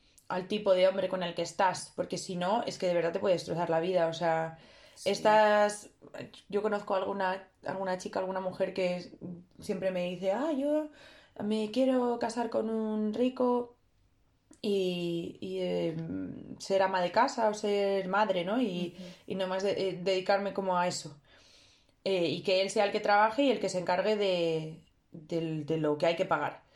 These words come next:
Speaker 2: Ajá.
Speaker 1: Y a mí eso, uf, me, o sea,
Speaker 2: Peligroso.
Speaker 1: me crea una inquietud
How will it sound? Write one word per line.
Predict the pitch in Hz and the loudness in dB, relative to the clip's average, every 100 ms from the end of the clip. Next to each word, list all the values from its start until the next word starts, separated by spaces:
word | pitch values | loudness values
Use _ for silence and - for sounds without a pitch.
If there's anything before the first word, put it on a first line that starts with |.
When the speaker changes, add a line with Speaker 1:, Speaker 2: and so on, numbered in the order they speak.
| - - - - | -20 -20 -20 -20
Speaker 2:
Ajá. | 170 156 165 156 _ - - - - _ _ _ _ | -20 -18 -18 -18 _ -20 -20 -20 -20 _ _ _ _
Speaker 1:
Y | 202 190 | 2 4
a | 170 | 4
mí | 196 233 | 2 0
eso, | 247 294 285 262 240 202 190 185 175 - | 2 6 8 8 6 6 6 6 4 0
uf, | 254 233 - - | -2 -2 -8 -10
me, | 208 202 - | -2 0 0
o | |
sea, | - 196 185 151 | 0 2 2 -2
Speaker 2:
Peligroso. | 180 160 143 156 165 - 190 | -6 -6 -4 -6 -8 -10 -6
Speaker 1:
me | 196 | -2
crea | 196 226 | 2 4
una | 269 262 | 4 4
inquietud | 240 240 214 233 277 285 | 4 2 2 4 6 6